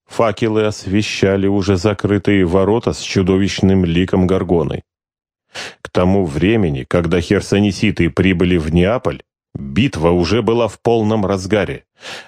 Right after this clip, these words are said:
Роксоланы, потерпев неудачу в первой атаке, снова съезжались в ряды. Кони кружились под ними, словно исполняя диковинный танец. Ржание, гортанные выкрики всадников, зловещее уханье барабанов, стоны раненых —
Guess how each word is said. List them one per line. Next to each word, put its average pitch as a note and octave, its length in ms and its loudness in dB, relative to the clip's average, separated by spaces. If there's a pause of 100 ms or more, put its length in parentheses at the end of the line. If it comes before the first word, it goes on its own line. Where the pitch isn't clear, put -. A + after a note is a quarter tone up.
Роксоланы, G2 920 0
потерпев G2+ 720 -2
неудачу A2 520 0
в - 120 -8
первой G#2+ 400 0
атаке, A2 600 -2
снова A2+ 440 0
съезжались F2+ 680 -2
в D#2+ 100 -4
ряды. F2+ 360 0 (540)
Кони A2 320 2
кружились G#2 760 0
под G2+ 300 0
ними, G2+ 320 2
словно G2+ 580 0
исполняя A2 560 0
диковинный A2+ 680 0
танец. F#2+ 500 -4 (360)
Ржание, F#2 880 0
гортанные G#2 720 0
выкрики G2+ 560 0
всадников, F#2+ 840 -2
зловещее F#2+ 800 0
уханье G2+ 520 0
барабанов, G2+ 600 0
стоны A#2 460 0
раненых — A#2+ 640 -2